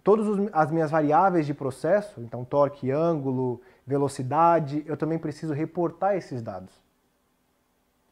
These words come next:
Isso, pessoal, resume o nosso vídeo de hoje pra falar um pouquinho sobre juntas e ferramentas.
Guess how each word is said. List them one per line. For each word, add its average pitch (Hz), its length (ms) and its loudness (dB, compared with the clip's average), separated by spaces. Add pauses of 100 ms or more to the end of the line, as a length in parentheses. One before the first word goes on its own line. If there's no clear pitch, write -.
(300)
Isso, 220 260 -4
pessoal, 143 300 -8
resume 190 640 -2 (300)
o 160 60 -2
nosso 165 240 2
vídeo 151 220 -2
de 139 120 -2
hoje 156 280 2
pra 151 160 -2
falar 143 220 2
um 151 60 0
pouquinho 143 380 -6
sobre 135 380 -2
juntas 135 360 -6
e 131 60 -6
ferramentas. 165 680 -4